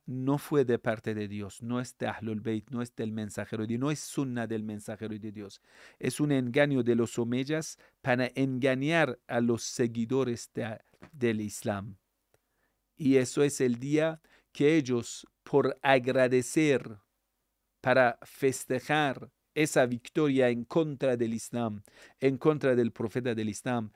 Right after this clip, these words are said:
para borrar el nombre del mensajero de Dios, masacraron a todos los varones de familia del profeta del Islam. Por eso lo tomaron como un día de fiesta. Y ellos ayunaron ese día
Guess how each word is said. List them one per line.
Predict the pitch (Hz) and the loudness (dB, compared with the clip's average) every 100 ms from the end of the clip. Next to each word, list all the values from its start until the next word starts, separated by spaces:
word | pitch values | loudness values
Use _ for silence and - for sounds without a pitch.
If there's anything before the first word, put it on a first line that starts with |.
| - _ | -20 _
para | - 135 139 | 6 8 8
borrar | 127 143 131 156 170 | 8 6 8 8 8
el | 151 143 | 6 4
nombre | 170 170 151 | 2 4 4
del | 139 127 | 4 2
mensajero | 123 117 120 110 120 110 | 2 -2 -2 -2 -2 -2
de | 110 | -4
Dios, | 110 113 - 123 | -2 -4 -4 -8
masacraron | 120 131 139 - 139 156 160 160 135 | -8 -4 -4 -2 -2 0 0 0 -2
a | 123 | -2
todos | - 143 | 0 0
los | 120 - | 0 0
varones | 123 120 139 123 | 0 2 2 -2
de | - 110 | -4 -6
familia | 117 113 113 110 | -6 -4 -4 -4
del | 110 107 | -6 -10
profeta | 110 107 117 107 | -10 -12 -10 -12
del | 101 | -12
Islam. | - 113 - - - _ | -12 -14 -14 -20 -20 _
Por | 143 131 | 4 4
eso | 123 151 | 4 2
lo | 135 | 2
tomaron | 120 120 127 131 | 0 -2 -2 -2
como | 127 127 123 | -4 -4 -4
un | 117 | -2
día | 120 117 | -2 -2
de | 110 | -6
fiesta. | - - 120 - - 85 110 _ _ _ _ _ _ _ _ _ _ _ _ _ _ _ _ _ - | -10 -10 -10 -10 -14 -16 -16 _ _ _ _ _ _ _ _ _ _ _ _ _ _ _ _ _ -2
Y | 127 | 2
ellos | 127 139 143 - - | 2 2 -2 -4 0
ayunaron | 131 123 127 156 175 135 | 0 0 2 2 2 0
ese | 120 120 | -2 0
día | 127 147 147 | 2 0 -2